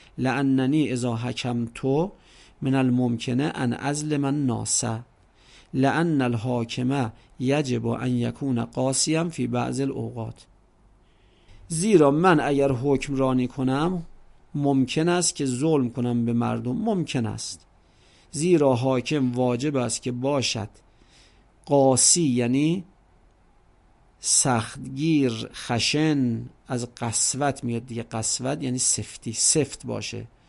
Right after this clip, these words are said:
و سختگیر باشه در بعضی از اوقات. البته حاکم عادل ممکنه سختگیری هم بکنه، مثل حضرت امیر علیه السلام، ولی خب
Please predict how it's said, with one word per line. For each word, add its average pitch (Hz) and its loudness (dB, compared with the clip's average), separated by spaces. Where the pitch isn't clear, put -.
و - -4
سختگیر 131 -2
باشه 117 -4
در 117 -4
بعضی 127 -4
از 156 -2
اوقات. 113 -10
البته 147 2
حاکم 143 0
عادل 139 0
ممکنه 156 -2
سختگیری 131 -2
هم 156 -2
بکنه، 160 0
مثل 120 -4
حضرت 120 -6
امیر 117 -2
علیه 113 -6
السلام، 110 -6
ولی 175 4
خب 202 6